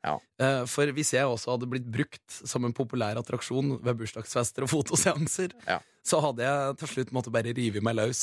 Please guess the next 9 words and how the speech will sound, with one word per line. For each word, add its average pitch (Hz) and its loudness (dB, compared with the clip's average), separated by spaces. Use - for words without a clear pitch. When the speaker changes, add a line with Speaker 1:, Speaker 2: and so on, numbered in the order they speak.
Speaker 2:
og, 120 2
og 123 -2
gått 113 0
Speaker 1:
Ja. 117 -4
Speaker 2:
litt, 113 -4
eh, 110 0
litt 147 0
tulling. 107 -2
Speaker 1:
Ja. - -2